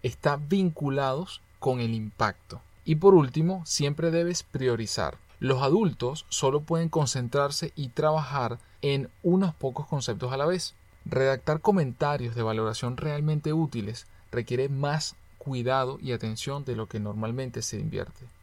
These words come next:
Al igual que cualquier otra habilidad, el ajedrez, el golf, aprender a hablar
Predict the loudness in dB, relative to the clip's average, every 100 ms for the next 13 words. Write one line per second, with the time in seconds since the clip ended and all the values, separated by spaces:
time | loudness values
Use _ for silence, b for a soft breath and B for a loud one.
0 | -4 -2 2 2 2 0 0 0 0 0
1 | 0 -2 -4 -4 -4 -2 -4 -6 -10 -10
2 | -8 -6 -2 -2 -2 -8 -14 -12 -8 0
3 | 4 4 4 -4 -4 -2 0 -2 -4 -2
4 | -2 -4 -4 -6